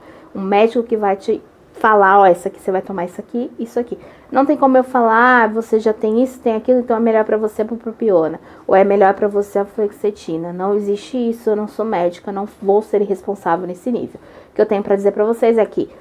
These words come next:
fluoxetina me ajudou durante um bom período, longos períodos, sei lá, mais de três anos, quatro anos, e a bupropiona faz parte da minha vida agora. Então, assim,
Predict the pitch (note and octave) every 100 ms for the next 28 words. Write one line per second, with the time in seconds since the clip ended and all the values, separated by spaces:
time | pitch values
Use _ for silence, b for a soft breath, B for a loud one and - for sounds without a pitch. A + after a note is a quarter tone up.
0 | B - G#3+ G#3+ G#3 A#3 A#3 A3 A3 G#3
1 | G#3 G3+ G3 A3 G#3 G3 A#3 B3 C4 A#3+
2 | A#3 A3 A3 G#3+ C4 C4 B3 - G#3 G#3+
3 | A3 C#4 - - B B B B A3+ A3+
4 | F#3 F3+ F#3+ A#3 A3+ G#3+ F#3 F3+ F#3+ G3+
5 | - E3+ F3 E3+ D#3 G#3 - _ _ _
6 | _ - _ _ _ G#3 A3 G#3 G#3 G#3+
7 | G#3+ G#3+ A3+ G#3 G#3 G#3 G3+ G3 G3 G3+
8 | G#3 G3 F#3+ A3 G#3 - - - - -
9 | - G3+ F#3+ G3+ F#3+ F#3+ F#3+ F3 E3